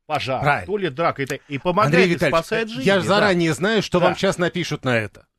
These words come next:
Speaker 1: Так, а
Speaker 2: Что,
Speaker 1: что они
Speaker 2: э,
Speaker 1: напишут?
Speaker 2: это система, которая автоматически работает.
Speaker 1: Ага.
Speaker 2: Если из базы убрать нужные номера, имена и фамилии,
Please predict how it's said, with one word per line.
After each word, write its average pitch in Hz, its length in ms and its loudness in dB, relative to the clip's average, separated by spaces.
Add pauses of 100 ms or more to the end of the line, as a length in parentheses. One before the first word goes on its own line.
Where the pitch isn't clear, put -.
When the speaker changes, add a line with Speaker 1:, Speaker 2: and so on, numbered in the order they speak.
Speaker 1:
Так, 110 200 -10
а - 40 -18
Speaker 2:
Что, 196 140 2
Speaker 1:
что 165 80 -4
они 156 100 0
Speaker 2:
э, - 100 4
Speaker 1:
напишут? 127 120 -10
Speaker 2:
это 180 200 2
система, 247 460 -2
которая 165 280 0
автоматически 151 600 -4
работает. 117 480 -2
Speaker 1:
Ага. 143 260 -12
Speaker 2:
Если 196 320 0
из 180 300 -4
базы 156 360 0
убрать 160 460 0
нужные 143 540 0
номера, 131 640 0 (220)
имена 151 600 0 (140)
и 135 100 -6
фамилии, 151 680 -2